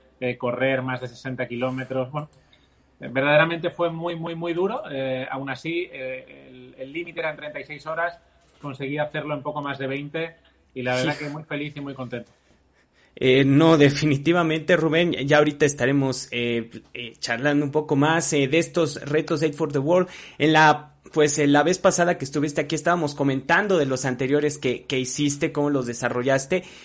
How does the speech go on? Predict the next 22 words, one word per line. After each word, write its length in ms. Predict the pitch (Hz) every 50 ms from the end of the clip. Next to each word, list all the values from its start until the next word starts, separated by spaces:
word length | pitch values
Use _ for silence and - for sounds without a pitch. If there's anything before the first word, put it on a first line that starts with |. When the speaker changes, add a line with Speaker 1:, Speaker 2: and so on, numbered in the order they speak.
| - - -
Speaker 2:
y 60 | 139
tú 160 | - 156 160
decías, 480 | 147 139 143 - - 190 165 135 127 120
¿no? 180 | 131 143 147
Que 180 | - 156 131 131
estos 280 | 135 139 - 151 139
nuevos 200 | 139 135 139 135
retos, 320 | 127 131 127 127 - - 143
pues, 200 | - 117 113 -
sí 100 | 139 143
de-, 160 | 139 131 -
requerían 540 | - - 123 120 117 - 120 117 131 131 135
un 120 | 135 135 139
poco 280 | 135 127 - - 139
de 80 | 123 120
mayor, 380 | 117 113 113 110 127 135 135
eh, 240 | 135 131 127 113 - - - - - - - -
exigencia, 720 | - 120 123 - - 127 120 - 147 143 151 143 147 143 -
que 100 | - 117
te 120 | - 120
estabas, 540 | - - - 139 139 147 143 139 143 - -
eh, 240 | 123 123 120 117